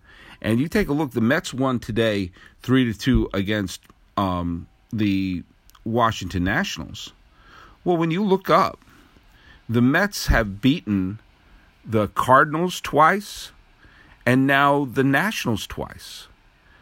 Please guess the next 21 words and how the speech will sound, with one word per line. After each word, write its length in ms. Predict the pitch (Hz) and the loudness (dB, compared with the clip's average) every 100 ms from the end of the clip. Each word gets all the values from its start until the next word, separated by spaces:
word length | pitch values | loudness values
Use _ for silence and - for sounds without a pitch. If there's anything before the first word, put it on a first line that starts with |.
| - | -6
The 100 | 139 | 2
Cardinals 420 | - 226 311 190 | 4 4 2 0
are 180 | 170 135 113 - | -2 -2 -6 0
gonna 160 | 160 | 2
be 140 | 147 139 | 2 2
a 40 | |
good 260 | 117 127 104 | 0 -2 -2
team. 340 | - 131 107 | -2 -2 0
There 80 | 85 | -4
are 20 | |
people 320 | 98 196 170 | -4 -4 -2
thinking 280 | 131 139 123 | -4 -2 -2
they 100 | 117 | -2
could 160 | 117 104 | -4 -2
be 140 | 110 | 0
a 160 | 98 95 | 0 -2
playoff 460 | - 185 220 160 | -4 -2 0 -2
contender. 560 | - 85 92 67 - - _ - - - | -4 -6 -4 -8 -10 -18 _ -20 -20 -4
And 160 | - 151 | 2 2
the 60 | |
Nationals 600 | 156 180 285 - 135 131 | 4 2 0 -2 -2 -2